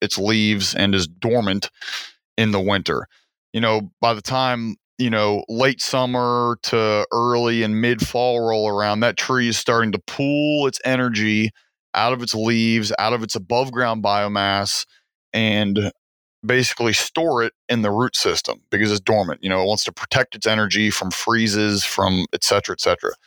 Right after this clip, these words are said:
So <clears throat> when you burn in the dormant season,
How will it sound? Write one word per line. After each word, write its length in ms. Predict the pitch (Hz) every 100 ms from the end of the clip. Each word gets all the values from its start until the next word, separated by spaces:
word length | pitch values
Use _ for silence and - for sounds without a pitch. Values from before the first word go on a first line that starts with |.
| _ - _ _ _ _ -
So 340 | 123 113 107 -
<clears throat> 300 | - 143 - -
when 240 | 135 131
you 100 | 127
burn 320 | 123 139 147
in 80 | 139
the 80 | 117
dormant 400 | 110 165 185 185
season, 460 | 117 110 101 104